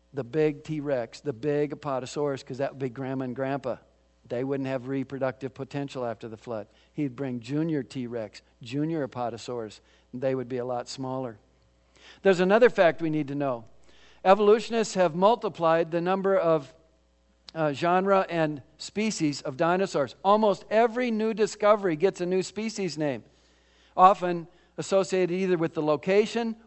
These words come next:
or with the scientist who found them. But, uh, recently, there's been research by two evolutionary scientists, experts on dinosaurs. They published an article a few years ago saying that, uh, evolutionists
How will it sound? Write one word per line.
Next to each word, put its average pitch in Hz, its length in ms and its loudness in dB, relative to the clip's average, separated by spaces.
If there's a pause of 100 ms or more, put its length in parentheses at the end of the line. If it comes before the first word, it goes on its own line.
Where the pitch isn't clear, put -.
or 175 140 4
with 180 260 0
the 170 100 -4
scientist 170 640 -2
who 160 100 -2
found 190 360 0
them. 123 200 -4 (1120)
But, 175 300 2
uh, 165 340 6
recently, 180 720 0 (420)
there's 165 240 2
been 175 200 0
research 196 540 0
by 170 200 2
two 202 480 0
evolutionary 185 640 2
scientists, 180 840 -2
experts 185 540 0
on 160 160 0
dinosaurs. 160 760 0 (400)
They 160 100 -2
published 180 360 0
an 165 80 -4
article 175 340 2
a 143 40 -2
few 170 160 -4
years 175 260 0
ago 165 220 0
saying 156 420 -4
that, 147 200 0 (440)
uh, 147 240 -4 (200)
evolutionists 180 760 0